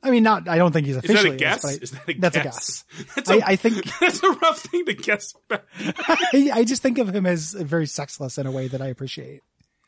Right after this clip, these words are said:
Speaker 2: I, I, I agree that, that, like, in the same way you don't think of, uh, David Lynch as being, like, especially horny.
Speaker 1: Yeah. Uh,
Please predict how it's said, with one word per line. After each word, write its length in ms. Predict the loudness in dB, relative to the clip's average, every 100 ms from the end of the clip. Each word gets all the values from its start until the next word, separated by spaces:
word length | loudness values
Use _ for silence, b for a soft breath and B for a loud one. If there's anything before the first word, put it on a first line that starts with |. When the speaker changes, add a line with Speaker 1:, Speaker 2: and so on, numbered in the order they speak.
| -4
Speaker 2:
I, 180 | -2 -2
I, 340 | -2 -2 -2 -6
I 100 | -2 -2
agree 360 | -2 -4 -6 -4
that, 140 | -4
that, 240 | -4 -2 -4
like, 140 | -2
in 60 | -2
the 60 | -2
same 260 | -4 -4
way 120 | -2
you 100 | -2
don't 180 | -2 -4
think 160 | -6 -6
of, 240 | -6 -4
uh, 240 | -4 -2 -4
David 360 | -4 -6 -6
Lynch 280 | -8 -8 -10
as 140 | -14
being, 220 | -14 -14 -16
like, 200 | -20 -18
especially 420 | -16 -14 -16 -20
horny. 360 | -20 -20 _ _ _ _ _
Speaker 1:
Yeah. 360 | 0 0 -2 -12 _ _ _ _ _ _ _
Uh, 40 | _